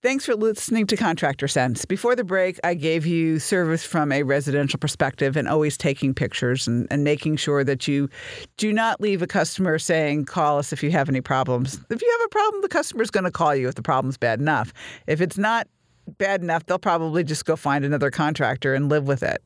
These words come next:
Um, so the reality is ign-, totally eliminate those words from your vocabulary and just say, "Thank you for your business. We appreciate it. Have a good day," and walk out the door.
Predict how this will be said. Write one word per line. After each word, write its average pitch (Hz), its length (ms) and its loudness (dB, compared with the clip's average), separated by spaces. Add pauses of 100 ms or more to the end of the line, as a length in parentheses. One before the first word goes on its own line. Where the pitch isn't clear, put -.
Um, 123 340 0
so 135 320 0 (500)
the 165 60 -8
reality 190 640 0 (440)
is 165 340 2
ign-, 170 320 2 (300)
totally 214 600 0 (580)
eliminate 214 520 0
those 165 240 2
words 143 500 0
from 139 240 0
your 135 100 2
vocabulary 131 840 2
and 151 140 0
just 143 220 0
say, 147 380 2
"Thank 135 260 -2
you 143 100 0
for - 120 -4
your 151 120 2
business. 160 420 2
We 147 100 0
appreciate 143 560 2
it. 123 140 0
Have 127 220 2
a 131 40 -2
good 139 220 -2
day," 135 380 2
and 135 160 0
walk 123 220 -2
out - 160 -2
the - 80 -6
door. - 260 -4